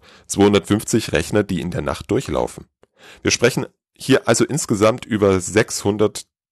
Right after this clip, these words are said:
Tonne, sechshunderttausend Tonnen C O zwei im Jahr. Und gerade wenn wir in die großen Konzerne hineingehen, dann ist der Durchschnitt viel, viel größer. Das heißt, wir sprechen noch über viel mehr C O zwei Emissionen im Jahr.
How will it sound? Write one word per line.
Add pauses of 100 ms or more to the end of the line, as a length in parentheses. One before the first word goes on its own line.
(140)
Tonne,
sechshunderttausend
Tonnen
C
O
zwei
im
Jahr. (1040)
Und
gerade
wenn
wir
in
die
großen
Konzerne
hineingehen, (460)
dann
ist
der
Durchschnitt
viel,
viel
größer.
Das
heißt,
wir
sprechen
noch
über
viel
mehr
C
O
zwei
Emissionen
im
Jahr.